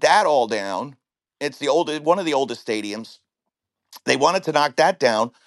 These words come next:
but it's in, like, this, uh, of course, a valuable area. It's all of Tokyo's valuable. But fans are like, "No, there's trees here that we wanna s-,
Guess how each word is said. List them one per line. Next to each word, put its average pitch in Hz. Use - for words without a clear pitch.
but 170
it's 156
in, 185
like, 147
this, 147
uh, 101
of -
course, -
a 110
valuable 117
area. 131
It's 127
all 135
of -
Tokyo's 95
valuable. 92
But 170
fans 233
are 226
like, 226
"No, 320
there's 185
trees 302
here 160
that 139
we 175
wanna 175
s-, 190